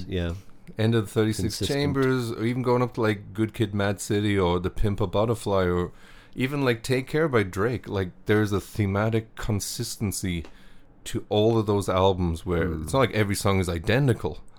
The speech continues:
Speaker 2: but they all fit in
Speaker 1: This
Speaker 2: that
Speaker 1: just
Speaker 2: album.
Speaker 1: feels like a collection of songs that they,
Speaker 2: And,
Speaker 1: they've
Speaker 2: like,
Speaker 1: put
Speaker 2: often,
Speaker 1: up,
Speaker 2: like,
Speaker 1: they've made over the last year.
Speaker 2: very, like,
Speaker 1: Yeah.
Speaker 2: vastly varying degrees
Speaker 1: Yeah,
Speaker 2: of
Speaker 1: yeah, yeah.
Speaker 2: execution, and
Speaker 1: Definitely.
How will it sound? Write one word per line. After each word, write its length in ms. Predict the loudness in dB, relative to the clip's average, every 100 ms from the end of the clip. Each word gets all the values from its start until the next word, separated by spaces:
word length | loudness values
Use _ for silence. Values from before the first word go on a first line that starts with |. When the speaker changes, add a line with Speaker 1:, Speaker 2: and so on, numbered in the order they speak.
| -8
Speaker 2:
but 220 | -6 -4 -2
they 160 | 0
all 240 | 2 2 2
fit 360 | -6 2 4
in 60 | 6
Speaker 1:
This 100 | 4
Speaker 2:
that 100 | 4
Speaker 1:
just 120 | 4
Speaker 2:
album. 180 | 6 4
Speaker 1:
feels 120 | 4
like 80 | -2
a 100 | -2
collection 440 | -2 -2 -4 -6 -4
of 80 |
songs 520 | -2 -2 -2 -4 -8 -8
that 120 | -2
they, 80 | 0
Speaker 2:
And, 220 | 0 -2
Speaker 1:
they've 120 | -2
Speaker 2:
like, 240 | -2 -4
Speaker 1:
put 260 | 4 6 6
Speaker 2:
often, 220 | 4 2
Speaker 1:
up, 40 | 4
Speaker 2:
like, 420 | 2 0 -6 -10
Speaker 1:
they've 180 | -8 -2
made 240 | 0 2
over 160 | 2 0
the 160 | 2 4
last 100 | 4
year. 160 | 4 6
Speaker 2:
very, 340 | 4 4 2
like, 240 | 0 0 -2
Speaker 1:
Yeah. 220 | -4 -4
Speaker 2:
vastly 800 | -4 -2 -2 -2 -4 0 0 0
varying 720 | 4 4 6 4 4 2 2
degrees 640 | 0 -2 -2 2 2 2
Speaker 1:
Yeah, 80 | 2
Speaker 2:
of 60 | 2
Speaker 1:
yeah, 60 |
yeah. 60 | 0
Speaker 2:
execution, 800 | 0 -4 -2 -4 -4 -6 -6 -6
and 380 | -4 -4 -2 -4
Speaker 1:
Definitely. 280 | -6 -10 -12